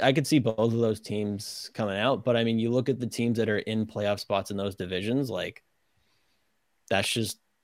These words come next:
it, that's, the, the Atlantic's fascinating 'cause it's to-, super top heavy, and then the teams at the bottom suck. And then Metro, like, every team's good. So those are, I could see them staying like that. And then one of, you know, you can pick Philly,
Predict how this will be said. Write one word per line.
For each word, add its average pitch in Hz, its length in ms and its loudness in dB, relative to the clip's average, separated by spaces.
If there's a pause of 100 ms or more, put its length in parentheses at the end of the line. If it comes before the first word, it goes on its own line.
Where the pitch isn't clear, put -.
(460)
it, 113 160 -4 (140)
that's, 120 320 0 (360)
the, 131 200 -4
the 147 180 2
Atlantic's 143 340 4
fascinating 120 520 2
'cause 110 160 -4
it's 98 200 -8
to-, - 200 -8
super 135 380 2
top 101 280 2
heavy, 123 240 2
and 127 60 2
then 101 80 0
the 95 80 -4
teams 107 300 -4
at 104 60 -8
the - 60 -8
bottom 98 260 -4
suck. - 460 -4 (200)
And 98 180 -2
then 98 480 0 (540)
Metro, 120 420 4
like, 98 260 -2
every 113 320 2
team's 98 340 -6
good. - 280 -4 (200)
So 101 400 0 (920)
those 143 280 8
are, 139 240 6 (220)
I 127 120 6
could 131 160 -2
see 147 160 0
them 131 200 4
staying 127 260 2
like 117 180 2
that. 117 320 4
And 107 180 -2
then 104 280 0
one 107 200 0
of, 104 460 2
you 101 120 -2
know, 92 120 -2
you 98 140 0
can 92 180 -6
pick 98 300 0
Philly, 104 540 0